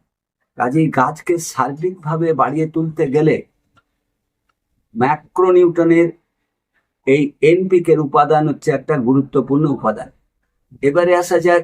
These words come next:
এনপিকে-র যে সংখ্যা, এই সংখ্যার অর্থটা কি? বাজারে প্যাকেটজাত সারের মধ্যে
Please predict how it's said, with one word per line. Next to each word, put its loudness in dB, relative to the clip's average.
এনপিকে-র 0
যে 2
সংখ্যা, -2
এই -2
সংখ্যার 0
অর্থটা -4
কি? -20
বাজারে 2
প্যাকেটজাত -2
সারের -2
মধ্যে -6